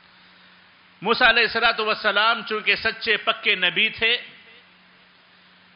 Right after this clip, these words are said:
اپنے رب کے برگزیدہ تھے، انہوں نے کہا کہ یا رب،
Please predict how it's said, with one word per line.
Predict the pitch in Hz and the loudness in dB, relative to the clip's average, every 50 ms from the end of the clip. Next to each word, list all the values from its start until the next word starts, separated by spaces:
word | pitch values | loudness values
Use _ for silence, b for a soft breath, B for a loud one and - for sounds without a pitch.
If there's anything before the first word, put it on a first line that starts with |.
| _ _ - | _ _ -2
اپنے | - 190 190 226 220 220 | -2 0 0 2 0 2
رب | 202 226 240 214 202 | 2 2 0 0 0
کے | 208 208 | 0 0
برگزیدہ | 190 190 196 190 175 165 180 147 151 190 185 175 226 226 226 - | 2 2 0 0 0 -4 -4 0 0 0 2 4 4 4 4 2
تھے، | 233 233 247 - - - - - - - - - - - - - _ 131 131 135 135 _ _ _ _ _ _ _ _ _ _ _ _ _ _ _ _ - | 0 0 0 0 -4 -10 -20 -20 -20 -20 -20 -20 -20 -20 -20 -20 _ -20 -20 -20 -20 _ _ _ _ _ _ _ _ _ _ _ _ _ _ _ _ -8
انہوں | 196 254 | -4 -4
نے | 214 | -2
کہا | - 240 247 254 | 2 2 2 2
کہ | 254 247 | 2 0
یا | 240 240 247 240 240 | 2 4 4 4 4
رب، | 269 277 208 170 160 | 2 0 -2 -4 -10